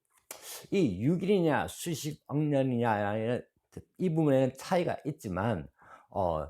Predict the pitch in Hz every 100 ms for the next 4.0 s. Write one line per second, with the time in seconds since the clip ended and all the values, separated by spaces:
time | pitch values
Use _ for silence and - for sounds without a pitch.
0 | _ _ _ _ _ - 202 _ 214 202
1 | 190 180 170 180 170 160 156 139 139 139
2 | 151 180 190 - 151 170 160 139 127 123
3 | 175 185 - - - 147 139 143 156 180